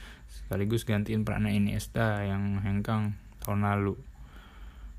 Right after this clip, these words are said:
Kalau Coutinho ditaruh gelandang serang, terus Dembele kan bisa ada di sayap kiri,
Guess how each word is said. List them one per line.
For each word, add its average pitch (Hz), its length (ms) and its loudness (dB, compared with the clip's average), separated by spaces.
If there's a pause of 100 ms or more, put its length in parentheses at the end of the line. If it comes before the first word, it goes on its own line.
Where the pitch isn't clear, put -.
(960)
Kalau 101 400 2
Coutinho 110 480 2
ditaruh 107 280 0
gelandang 107 360 4
serang, 147 400 2 (920)
terus - 480 -2
Dembele 104 460 2
kan 160 180 -2
bisa 117 320 0
ada 110 120 2
di 110 200 2
sayap 110 360 -4
kiri, 113 440 0